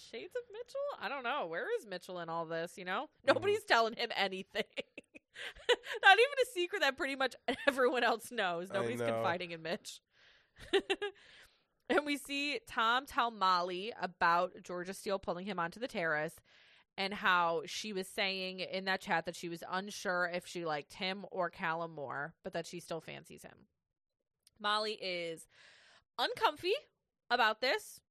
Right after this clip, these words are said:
Speaker 1: She is very worried about looking like a mug for not,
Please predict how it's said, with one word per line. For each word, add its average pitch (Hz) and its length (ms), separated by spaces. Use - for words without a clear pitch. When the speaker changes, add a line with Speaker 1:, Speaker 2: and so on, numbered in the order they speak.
Speaker 1:
She 254 560
is 185 440
very 277 380
worried 160 520
about 175 280
looking 170 400
like 180 200
a 247 60
mug 180 380
for 247 160
not, 214 420